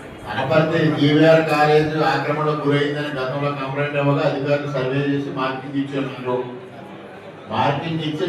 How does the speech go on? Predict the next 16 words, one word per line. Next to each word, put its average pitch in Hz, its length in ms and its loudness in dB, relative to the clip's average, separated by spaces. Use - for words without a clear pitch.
నాలుగు 143 240 4
నెలలు 143 320 2
పూర్తయింది. 143 580 2
దీనిపై 131 380 0
అధికారులు 151 540 -2
ఈ 131 100 -2
ఆక్రమణ 143 340 -4
తొలగించడానికి 143 560 -4
ఎటువంటి 143 400 -2
చర్యలు 143 400 -2
తీసుకోలేదు. 131 580 -2
గత 123 140 -2
ప్రభుత్వ 156 400 4
హయాంలో 156 360 2
ఆంజనేయ 151 500 -2
నగర్లో 147 440 0